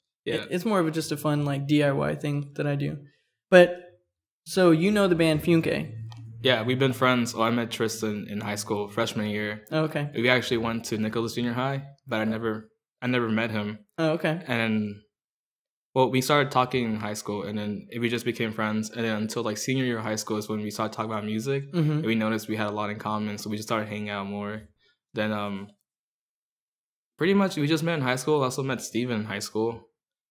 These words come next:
Speaker 1: and then, uh, Jamal also
Speaker 2: Mm-hmm.
Speaker 1: senior year. Then I didn't meet Will until college, second year of college, and then we all, we just all have similar taste in music, so we just became friends. And then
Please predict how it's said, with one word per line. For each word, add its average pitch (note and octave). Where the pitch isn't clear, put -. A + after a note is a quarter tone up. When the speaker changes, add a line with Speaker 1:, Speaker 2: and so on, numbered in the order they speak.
Speaker 1:
and A2+
then, A#2
uh, G#2+
Jamal A2
also A2
Speaker 2:
Mm-hmm. D3
Speaker 1:
senior A#2
year. A2+
Then A2
I G#2+
didn't A2+
meet A2
Will A2+
until G#2+
college, G#2+
second A2
year G#2
of G2+
college, G#2+
and G2
then G2+
we A2+
all, C3
we B2
just C#3
all C#3
have B2
similar A2+
taste G#2+
in G#2
music, G#2
so G#2+
we G#2+
just G#2+
became G#2
friends. G#2
And G2+
then G2+